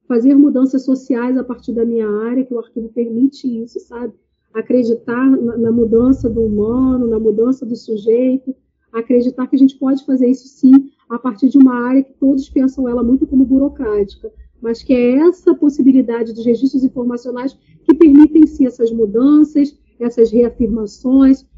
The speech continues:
esse fortalecimento. Então, é, meu olhinho brilha a cada momento que eu troco com pessoas,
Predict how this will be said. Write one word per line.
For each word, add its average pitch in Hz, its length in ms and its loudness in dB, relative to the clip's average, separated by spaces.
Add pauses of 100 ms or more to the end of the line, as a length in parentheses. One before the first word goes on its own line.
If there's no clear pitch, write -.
(100)
esse 254 240 -2
fortalecimento. 262 1120 0 (360)
Então, 240 440 -4
é, 247 80 -2
meu 247 180 0
olhinho 262 420 4
brilha 269 420 4
a - 20 -10
cada 311 320 -4
momento 269 400 0
que - 80 -10
eu 302 40 -4
troco 240 440 -4
com 208 140 -10
pessoas, 196 680 -6